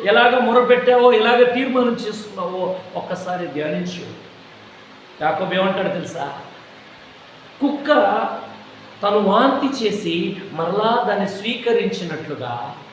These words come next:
ఒక సంఘంలో చేర్చబడి విడిచిపెట్టిన వాటిని మరలా పోయి తీసుకుంటే ఏంటిదంటే ఒక కుక్క వలె వాంతికి చేసుకోవడం అని యాకోబు మాట్లాడుతున్నాడు. కనుక జాగ్రత్త, ప్రియమైనటువంటి దేవుడు ప్రియులారా,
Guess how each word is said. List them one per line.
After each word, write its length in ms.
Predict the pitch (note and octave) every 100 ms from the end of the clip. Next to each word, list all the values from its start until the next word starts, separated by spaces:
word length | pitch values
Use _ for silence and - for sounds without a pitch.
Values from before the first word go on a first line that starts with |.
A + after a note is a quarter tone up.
| - - -
ఒక 160 | G3+
సంఘంలో 640 | G#3+ A3 C4 A3 A#3 B3 A#3+
చేర్చబడి 920 | A#3+ G#3 - F#3+ F3+ F3 A3+ - - F3
విడిచిపెట్టిన 720 | C#4 D4 C#4 C#4+ C4 B3 B3
వాటిని 600 | A#3 A#3 A#3 B3 - -
మరలా 480 | G3 G#3 A#3+ C4 B3+
పోయి 300 | B3 A3+ A#3
తీసుకుంటే 440 | A#3 - A3 A3 F#3+
ఏంటిదంటే 840 | F#3+ G3+ F3+ F3 F#3 A#3 - - - - -
ఒక 120 | F3
కుక్క 460 | E3+ E3+ F#3+ - A3+
వలె 340 | A3 F3 E3+ D3
వాంతికి 600 | D#3 F#3+ F#3+ F3 F3 E3
చేసుకోవడం 500 | D#3+ D#3+ E3 D#3 C#3+
అని 440 | C#3+ C#3+ C3+ D3 - - - C3
యాకోబు 580 | C#3 - E3+ E3+ D3 C3+
మాట్లాడుతున్నాడు. 880 | B2 - B2+ - - - - - - - - - - - - -
కనుక 460 | A3 - - - - - - - -
జాగ్రత్త, 560 | E3+ D#3 E3+ D#3 E3+ -
ప్రియమైనటువంటి 520 | E3+ E3 D#3+ E3 D#3
దేవుడు 380 | - D#3+ D#3 -
ప్రియులారా, 360 | - - D#3